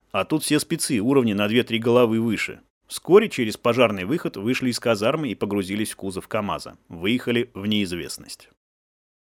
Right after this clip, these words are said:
Вертолёт завис буквально в паре метров от поверхности воды. На волнах уже качался большой надувной плот, в который вскарабкалась первая пара.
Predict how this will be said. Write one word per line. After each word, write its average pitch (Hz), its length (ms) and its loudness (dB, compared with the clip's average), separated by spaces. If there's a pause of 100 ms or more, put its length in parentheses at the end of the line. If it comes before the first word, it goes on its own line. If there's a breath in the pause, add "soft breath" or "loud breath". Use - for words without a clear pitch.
(240)
Вертолёт 214 460 8
завис 160 280 8
буквально 147 440 4
в - 80 -4
паре 151 220 8
метров 123 320 2
от 117 120 2
поверхности 107 520 0
воды. 113 360 2 (300)
На 107 160 -2
волнах 143 380 6
уже 127 160 0
качался 120 440 0
большой 104 360 2
надувной 110 420 0
плот, 101 380 -2
в - 40 -20
который 98 320 -2
вскарабкалась 104 560 -2
первая 98 380 2
пара. - 400 -2